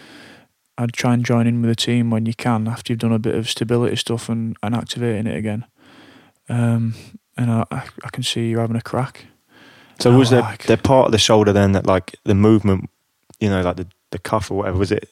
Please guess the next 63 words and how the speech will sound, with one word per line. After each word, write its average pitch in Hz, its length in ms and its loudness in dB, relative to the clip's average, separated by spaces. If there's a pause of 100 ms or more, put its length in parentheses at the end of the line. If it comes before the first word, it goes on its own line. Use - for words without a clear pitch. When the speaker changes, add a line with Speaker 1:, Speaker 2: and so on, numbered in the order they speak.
(100)
Speaker 2:
so - 140 -2
you, 95 160 0 (260)
you 98 120 2
were 98 80 6
able 101 240 4
to 98 100 -6
move 101 280 -2
it? 85 140 -8 (320)
Speaker 1:
Yeah. 127 240 2
Speaker 2:
'Cause 127 120 2
I, 104 100 2
I 101 40 4
presume 107 340 0
there 95 100 2
must 98 200 -2
have 90 60 -12
been 95 140 -2
a - 20 0
Speaker 1:
Yeah. 123 80 2
Speaker 2:
part 95 220 2
on 101 80 -2
the 92 60 -2
scan 95 280 0
where 90 100 0
you're 90 80 2
like, 87 80 2
"Oh, 92 140 2
this 98 180 0
is 95 120 0
gone, 87 180 0
there's 85 140 -6
no 87 160 -2
way 85 160 -2
you 82 80 -6
can - 120 -14
play." 85 320 -10
Speaker 1:
Yeah, 127 300 0
so, 135 320 0 (100)
I - 80 -6
mean, 147 220 0
when 156 160 -2
I - 60 -4
spoke 156 340 0
to - 120 -4
him, 123 240 -4 (100)
I'd 123 160 -6
gone 139 140 0
and 120 100 0
seen 135 180 -2
him 123 120 0
the 113 120 -2
other 113 80 -6
day, 123 100 -2
and 120 80 0
he 117 40 -2
said 117 160 -6
it's - 160 -10
remarkable 117 580 -4 (140)
how, 117 340 -6
how 117 80 -4
well 120 220 -2
it's - 140 -4
doing. 92 300 -10